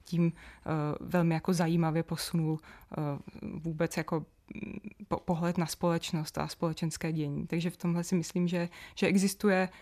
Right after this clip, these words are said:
spoustu inspirujících autorů, ale pr-, jsou inspirující právě tím, že vlastně, mm, už marxismus neberou jako jediný,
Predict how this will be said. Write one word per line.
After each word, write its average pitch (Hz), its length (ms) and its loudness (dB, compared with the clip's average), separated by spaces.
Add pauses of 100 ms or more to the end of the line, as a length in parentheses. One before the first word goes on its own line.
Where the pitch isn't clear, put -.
spoustu 190 680 2 (200)
inspirujících 202 720 2
autorů, 175 360 0
ale 180 180 2 (380)
pr-, - 120 -2
jsou - 180 4
inspirující 190 560 2
právě 170 460 4
tím, 170 300 2
že 170 160 2
vlastně, 160 340 -4 (300)
mm, - 340 -8 (120)
už - 160 -4
marxismus 175 560 0
neberou 165 380 2
jako 165 220 -2
jediný, 175 680 4